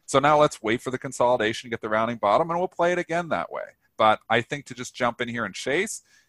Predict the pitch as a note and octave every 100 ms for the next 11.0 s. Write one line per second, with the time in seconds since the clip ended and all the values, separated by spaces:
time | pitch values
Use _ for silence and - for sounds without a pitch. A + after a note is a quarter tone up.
0 | - B2+ A2+ - D3 A#2 - C3 B2+ -
1 | A#2+ A#2 A2+ G#2 G#2+ G#2 G#2+ C3 D3 C#3
2 | A2 A2 G#2 A2+ - G#2 G#2+ G#2+ G2 G#2
3 | G2+ F#2+ C3 F3 F#3 - A2+ A2 A2+ B2+
4 | D3+ - _ _ - A#2 A2 G#2+ G2+ -
5 | A#2+ C#3 D#3 D#3 - C#3 D3 C3+ B2 B2
6 | G2+ - A2 A2+ G#2+ - G#2+ A#2 - -
7 | - B2+ F2+ - - _ - A2 - -
8 | B2+ B2+ - G2+ - _ - A2 G#2 G#2
9 | - G#2 G2+ - F#2 - G2+ G2 F#2 F2
10 | E2 - - - - - - - _